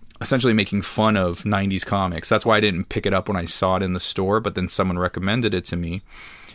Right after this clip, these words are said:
And, um, it's, it's more of an homage to nineties comics. It's, it's not making fun of it. It's homaging it and, and, uh, like, painting it in this certain light, which is,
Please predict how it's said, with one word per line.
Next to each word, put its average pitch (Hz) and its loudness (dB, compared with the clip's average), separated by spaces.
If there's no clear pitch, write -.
And, 92 2
um, 87 -2
it's, 104 -2
it's - 0
more 110 4
of 110 2
an 107 2
homage 98 0
to 104 0
nineties 87 -2
comics. - -6
It's, 95 -2
it's 90 -6
not 95 0
making 92 -2
fun 98 2
of 87 -4
it. 82 -2
It's - -6
homaging 90 -2
it 87 -2
and, 85 -6
and, 90 -4
uh, 80 -4
like, 87 -4
painting 117 0
it 95 -2
in 98 0
this 90 0
certain 92 0
light, 90 0
which 92 -2
is, 82 -4